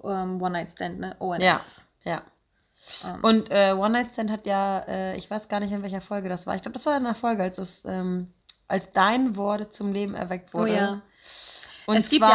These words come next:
Speaker 1: auch,
Speaker 2: zwar
Speaker 1: bevor wir das sagen, es gibt ja auch noch diesen Two-Night-Stand.
Speaker 2: Ja.
Speaker 1: Ich glaub, das haben wir sogar auch in der Liste, Two-Night-Stand.
Speaker 2: Ja.
Speaker 1: Ähm, was aber wir erfunden haben.
Speaker 2: Du, sei nicht so
Speaker 1: Und
Speaker 2: bescheiden.
Speaker 1: we're, we're claiming that.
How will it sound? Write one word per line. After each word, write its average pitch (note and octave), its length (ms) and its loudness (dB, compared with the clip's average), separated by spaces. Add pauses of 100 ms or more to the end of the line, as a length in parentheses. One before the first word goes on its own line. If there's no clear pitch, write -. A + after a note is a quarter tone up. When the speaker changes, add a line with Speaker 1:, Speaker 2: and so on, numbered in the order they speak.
Speaker 1:
auch, F3+ 140 8
Speaker 2:
zwar G3 160 6
Speaker 1:
bevor D4+ 160 8
wir C#4 60 2
das A#3+ 160 0
sagen, A3+ 180 2
es G#3+ 120 -6
gibt A3+ 160 -12
ja A3 140 2
auch G#3 60 -10
noch G#3+ 160 -4
diesen G#3 500 -6
Two-Night-Stand. D4+ 1200 -6
Speaker 2:
Ja. G#3 140 4
Speaker 1:
Ich F#3 80 4
glaub, F#3+ 120 4
das D#4 140 0
haben B3 80 -2
wir A#3 80 -2
sogar G3+ 260 -2
auch G3+ 140 -6
in C#4+ 80 0
der D4+ 100 0
Liste, D#4 240 -4
Two-Night-Stand. D4 520 -4
Speaker 2:
Ja. - 180 2 (560)
Speaker 1:
Ähm, A3 580 2
was A3+ 220 0
aber G#3+ 420 2
wir C#4+ 300 4
erfunden F3+ 680 0
haben. E3 360 -4
Speaker 2:
Du, G3 320 2 (140)
sei G3+ 120 2
nicht G3+ 140 2
so G3+ 60 -6
Speaker 1:
Und F#3+ 40 -4
Speaker 2:
bescheiden. G#3 640 2
Speaker 1:
we're, A3+ 220 0
we're - 0 -
claiming A3+ 500 -2
that. G#3+ 220 -2